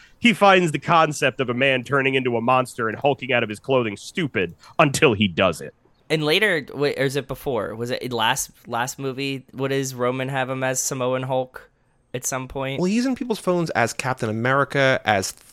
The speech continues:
Speaker 3: as Samoan Thor, maybe. They
Speaker 2: Samoan
Speaker 3: call him
Speaker 2: Thor,
Speaker 3: the Hulk.
Speaker 2: you're
Speaker 3: Like,
Speaker 2: right, yes.
Speaker 1: Yeah.
Speaker 3: he's, I mean,
Speaker 2: Yeah,
Speaker 3: he
Speaker 2: yeah.
Speaker 3: is the most, like, superhero body of all of them, right? So
Speaker 2: Yeah, yeah, yeah. But they often
Speaker 1: Yeah.
Speaker 2: refer to him as, like, something in including the Hulk.
Speaker 1: Yeah,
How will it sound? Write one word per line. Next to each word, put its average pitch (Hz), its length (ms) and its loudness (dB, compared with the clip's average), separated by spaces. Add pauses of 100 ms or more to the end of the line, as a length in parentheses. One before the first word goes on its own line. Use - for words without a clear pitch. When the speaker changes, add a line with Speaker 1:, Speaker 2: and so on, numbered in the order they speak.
(180)
Speaker 3:
as 117 120 2
Samoan 123 400 0
Thor, 120 400 2
maybe. 160 300 0
They 135 140 2
Speaker 2:
Samoan 160 280 6
Speaker 3:
call 147 100 8
him 160 80 2
Speaker 2:
Thor, 127 240 6
Speaker 3:
the 135 60 6
Hulk. 147 220 4
Speaker 2:
you're 117 100 0
Speaker 3:
Like, 127 80 6
Speaker 2:
right, 107 120 0
yes. 120 140 4
Speaker 1:
Yeah. 123 260 8
Speaker 3:
he's, - 220 -2
I 180 40 0
mean, 156 120 4
Speaker 2:
Yeah, 101 60 0
Speaker 3:
he 175 100 0
Speaker 2:
yeah. 180 40 4
Speaker 3:
is 156 140 0
the 147 80 -2
most, 123 320 2
like, 107 100 -2
superhero 110 580 0
body 104 280 6
of 101 100 0
all 104 160 4
of - 80 -6
them, - 160 -8
right? 98 220 -6
So - 180 -6
Speaker 2:
Yeah, 120 140 -2
yeah, 92 100 -8
yeah. - 240 -12 (160)
But 135 120 -6
they 160 140 4
often 135 360 2
Speaker 1:
Yeah. 117 140 6
Speaker 2:
refer 117 200 0
to 110 180 -2
him 104 120 -6
as, 101 640 -6 (220)
like, 92 420 -12 (140)
something 104 500 -8 (160)
in 120 240 -2
including 107 800 -8 (140)
the - 80 -12
Hulk. - 340 -18 (640)
Speaker 1:
Yeah, 110 280 2